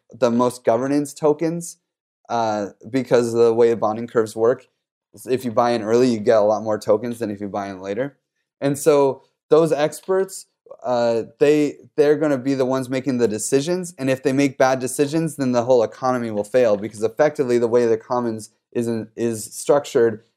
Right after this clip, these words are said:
the speculators are speculating on how good the decision makers are gonna do so that they can raise funds from external donors that normally are just donating and not getting anything in return. Here, if they donate to the economy,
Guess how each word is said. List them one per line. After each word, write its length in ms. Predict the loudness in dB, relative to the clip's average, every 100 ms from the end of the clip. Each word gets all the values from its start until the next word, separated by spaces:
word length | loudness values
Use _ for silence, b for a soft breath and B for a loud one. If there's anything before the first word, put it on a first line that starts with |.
| _
the 100 | -2
speculators 920 | -2 0 0 2 0 2 0 -2 -6 -8
are 60 | -8
speculating 540 | -2 -2 0 2 2
on 140 | 0 -4
how 300 | -2 0 0
good 400 | 2 2 2 -2 _ _
the 60 | -2
decision 460 | -2 -2 -2 0
makers 520 | -2 0 0 0 -2 -14 _ -2
are 100 | 0
gonna 260 | 2 0
do 440 | 0 4 4 4 -2 _ _ _ _ _ -8
so 220 | 0 2
that 260 | 2 2
they 120 | 2 0
can 220 | -2 -2
raise 280 | -2 -2 -2
funds 360 | -2 -2 -4
from 320 | -4 -6 -6 -6
external 420 | -6 -4 -2 -2
donors 640 | 0 0 0 -2 -10 -16 -20 _ _
that 160 | 0 2
normally 420 | 2 2 0 0
are 100 | 0
just 240 | -2 0
donating 520 | 0 2 0 -2 -6
and 100 | -4
not 220 | -4 -6 -4
getting 240 | -6 -6
anything 420 | -4 -4 -4 -8
in 60 | -8
return. 460 | -10 -8 -8 -8 -12 _ _
Here, 180 | 2 2
if 100 | 4
they 100 | 0
donate 440 | 0 -2 -2 -6 -2
to 260 | 0 0
the 260 | -2 0 0
economy, 720 | 0 -2 0 0 -4 -8